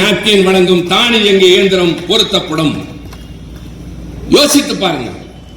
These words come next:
ஒரு சாதாரணமான பிரச்சனை, ஆனால் ரொம்பவும் பாதிக்கக்கூடிய பிரச்சனை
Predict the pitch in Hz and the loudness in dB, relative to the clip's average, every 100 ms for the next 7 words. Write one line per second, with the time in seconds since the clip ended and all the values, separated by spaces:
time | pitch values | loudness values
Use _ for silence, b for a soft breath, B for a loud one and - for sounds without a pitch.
0 | - - - - - 170 - 214 254 254 | -20 -18 -18 -6 0 0 2 2 2 2
1 | 247 247 254 - 208 190 196 233 208 208 | 0 0 0 -2 -4 -2 0 0 0 0
2 | 202 175 208 233 247 - 240 240 262 247 | 2 2 2 0 0 0 0 0 0 -2
3 | 202 202 196 175 160 175 | -2 0 -2 -2 -4 -2